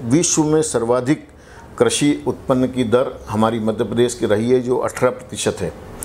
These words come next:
कृषि आधारित उद्योग हमारे खरगोन में जितने हैं, वो अपनी पूर्ण capacity से चल रहे हैं।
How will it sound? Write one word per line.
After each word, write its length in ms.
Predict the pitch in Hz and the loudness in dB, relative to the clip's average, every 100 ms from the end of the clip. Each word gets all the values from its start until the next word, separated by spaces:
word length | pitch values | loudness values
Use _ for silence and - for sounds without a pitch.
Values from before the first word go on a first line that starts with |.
| - - - - | -12 -12 -12 2
कृषि 240 | 113 - 139 | 2 4 2
आधारित 440 | 113 113 113 127 | 4 4 2 0
उद्योग 420 | 104 110 135 135 | -2 2 2 0
हमारे 260 | 104 110 113 | 0 2 2
खरगोन 400 | - 104 113 120 | 0 -2 -2 -2
में 280 | 120 123 - - - - 101 | -2 -4 -6 -18 -20 -6 -2
जितने 320 | 107 - 135 | 0 2 2
हैं, 120 | 127 | 2
वो 220 | 127 123 | 2 0
अपनी 280 | 135 - 135 | -2 -4 -4
पूर्ण 320 | 131 147 175 | 0 0 0
capacity 560 | 170 135 127 127 127 120 | 0 0 0 -2 -2 -2
से 140 | 127 | -2
चल 180 | - 113 | 2 2
रहे 200 | 110 127 | 2 0
हैं। 200 | 120 - | 0 -8